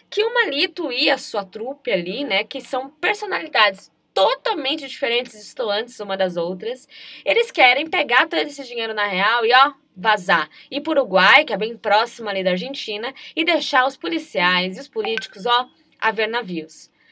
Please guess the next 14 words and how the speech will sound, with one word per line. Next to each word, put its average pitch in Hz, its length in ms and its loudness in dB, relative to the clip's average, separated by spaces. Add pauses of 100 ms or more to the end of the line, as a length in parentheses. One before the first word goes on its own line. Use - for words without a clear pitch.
(240)
Só 427 300 6
que 370 240 6
os 392 100 0
policiais, 233 720 4
os - 80 -12
políticos 359 440 -4
ajudaram, 339 600 6
então 359 240 -4
eles 480 240 -4
não 698 240 -14
querem 247 720 8
que 190 80 -8
isso 185 120 -4
aconteça, 277 840 4